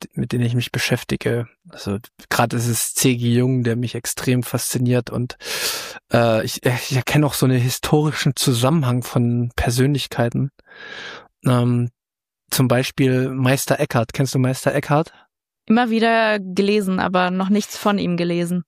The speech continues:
Speaker 1: Weil das Interessante ist, äh, Eckhart Tolle bezieht sich, also ich glaub, also der hat sich auch umbenannt, glaub ich, wegen ihm. Der ist ja nicht sein ursprünglicher Name, Eckhart Tolle.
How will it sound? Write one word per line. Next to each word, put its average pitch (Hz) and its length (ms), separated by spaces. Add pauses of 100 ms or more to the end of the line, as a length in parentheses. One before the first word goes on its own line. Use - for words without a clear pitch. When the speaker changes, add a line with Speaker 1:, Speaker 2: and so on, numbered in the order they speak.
(500)
Speaker 1:
Weil 135 120
das 139 100
Interessante 143 400
ist, 131 220
äh, 139 220
Eckhart 139 280
Tolle 143 300
bezieht 143 380
sich, - 340
also 117 160
ich - 80
glaub, 123 160 (180)
also 120 160
der 110 140
hat 120 120
sich 139 200
auch 120 100
umbenannt, 156 480
glaub 151 220
ich, 143 120
wegen 143 220
ihm. 160 240 (220)
Der 123 80
ist 117 120
ja 131 80
nicht 127 140
sein 120 300
ursprünglicher 139 560
Name, 127 260
Eckhart - 240
Tolle. 139 320